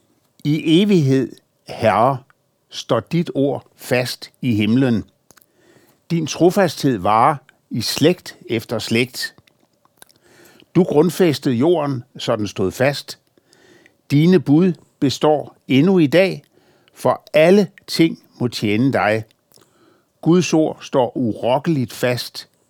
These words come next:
i al evighed." Og Jesus, han siger det samme i Matteus evangeliet, kapitel fireogtyve, vers femogtredive. "Himmel og jord skal forgå, men mine ord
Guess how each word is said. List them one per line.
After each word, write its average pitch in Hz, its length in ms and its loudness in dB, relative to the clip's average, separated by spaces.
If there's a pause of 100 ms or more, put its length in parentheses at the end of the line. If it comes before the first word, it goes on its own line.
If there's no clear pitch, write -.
(220)
i 117 240 -4
al 104 180 -4 (420)
evighed." 104 540 -2 (960)
Og 107 260 0
Jesus, 160 280 2
han 156 160 2
siger 151 260 2
det 151 140 -2
samme 113 420 2 (580)
i 113 400 -2
Matteus 113 520 -4
evangeliet, 131 600 0
kapitel 101 440 -6
fireogtyve, 151 720 2 (300)
vers 113 440 -2 (100)
femogtredive. 107 880 -4 (920)
"Himmel 165 500 2 (220)
og 110 160 -2
jord 139 520 -2
skal - 280 -6
forgå, 110 500 -4 (800)
men 104 260 -4
mine 131 340 0
ord 113 420 -4